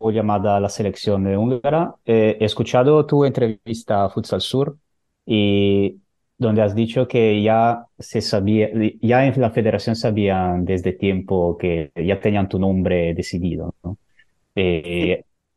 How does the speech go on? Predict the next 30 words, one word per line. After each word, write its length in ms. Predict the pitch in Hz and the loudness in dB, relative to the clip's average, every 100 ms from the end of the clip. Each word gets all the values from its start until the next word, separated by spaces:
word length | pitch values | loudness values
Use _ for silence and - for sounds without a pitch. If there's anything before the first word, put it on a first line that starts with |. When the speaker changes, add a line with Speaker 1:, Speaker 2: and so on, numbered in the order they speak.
| _ _ - | _ _ 0
Speaker 1:
me 120 | 113 | 2
ha, 180 | 117 113 | 2 2
me 160 | 117 | 2
ha, 80 | 120 | 2
a 840 | 123 - _ _ _ _ _ - | 0 -4 _ _ _ _ _ -6
mí 20 | 107 | 0
me 100 | 127 | 0
ha 160 | 143 | 2
parecido, 500 | 175 143 - 113 110 | 0 0 0 0 0
o 200 | 85 101 | -2 -6
sea, 240 | - 110 - | -4 -4 -2
a 60 | |
mí 200 | 101 113 | -2 0
me 160 | 131 139 | 2 0
parece 720 | - 101 98 - 101 98 95 | 0 0 0 0 0 2 0
una, 420 | 104 98 95 95 92 | -2 -2 0 0 0
una 160 | 95 | 0
gran 180 | 95 101 | 0 2
elección 580 | 107 101 - 95 104 139 - | 2 -2 -2 -2 -2 -2 -4
la 160 | 90 | -4
de 60 | 87 | -4
tu 100 | 98 | -6
figura 440 | - 85 87 92 | -6 -4 -2 -2
como 240 | 98 90 85 | -2 -6 -6
seleccionador, 680 | 101 87 - 92 87 107 - | -4 -4 -4 -4 -2 -2 -2
porque 320 | 92 92 90 | -4 -2 0
yo 200 | 98 101 | 2 2
ya 180 | 98 98 | 2 0
me 100 | 101 | 0
imaginaba, 800 | 95 - 95 92 90 90 85 | -2 -4 -4 -2 0 -2 -4